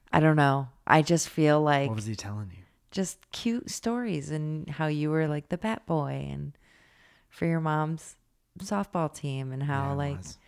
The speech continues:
Speaker 1: how you were always so proud of her and you would always make sure that your dad knew that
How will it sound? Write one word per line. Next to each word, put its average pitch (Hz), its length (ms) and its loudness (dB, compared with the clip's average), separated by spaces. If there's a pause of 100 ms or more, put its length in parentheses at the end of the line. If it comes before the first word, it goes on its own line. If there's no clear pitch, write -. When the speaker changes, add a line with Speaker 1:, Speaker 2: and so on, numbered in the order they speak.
(1160)
Speaker 1:
how - 140 -4
you 165 200 4
were 165 100 4
always 160 240 4
so 180 160 2
proud 185 300 0
of 196 140 0
her 147 240 2
and 135 140 -4
you 139 140 -4
would 139 120 -2
always 143 300 -4
make 147 200 -6
sure 151 180 -6
that 147 160 -4
your 156 120 -4
dad 151 260 -4
knew 156 200 -2
that 151 220 -4